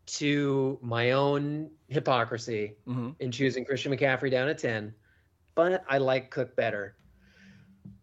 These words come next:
Speaker 1: Uh, I mean, Minnesota, they, it's, at some point they're gonna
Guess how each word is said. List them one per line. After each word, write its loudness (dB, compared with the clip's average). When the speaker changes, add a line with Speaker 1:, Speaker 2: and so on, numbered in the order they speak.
Speaker 1:
Uh, 2
I -6
mean, 0
Minnesota, 2
they, 0
it's, -10
at -6
some -2
point -4
they're 0
gonna 0